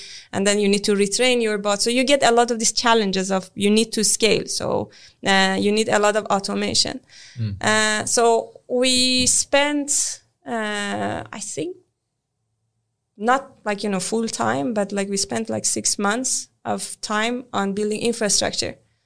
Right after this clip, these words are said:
Speaker 2: Mm-hmm.
Speaker 1: uh, where we can plug in, plug, plug in a lot of different,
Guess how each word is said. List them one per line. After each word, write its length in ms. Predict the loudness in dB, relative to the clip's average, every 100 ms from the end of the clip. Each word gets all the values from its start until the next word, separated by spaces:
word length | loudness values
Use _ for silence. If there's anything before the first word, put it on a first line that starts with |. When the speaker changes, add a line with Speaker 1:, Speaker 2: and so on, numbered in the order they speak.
| -10
Speaker 2:
Mm-hmm. 200 | -8 -6
Speaker 1:
uh, 400 | 0 2 2 0
where 680 | -2 2 4 4 4 2 -2 -12 _ _ _ _ _ _ _ -20 -16 0
we 140 | 0
can 260 | 2 0 2
plug 280 | 4 4 4
in, 340 | -2 -2 -6 0
plug, 300 | 4 6 6
plug 260 | 4 4
in 140 | 4 0
a 80 | 2
lot 180 | 2 0
of 120 | -2
different, 500 | -4 -2 -2 -2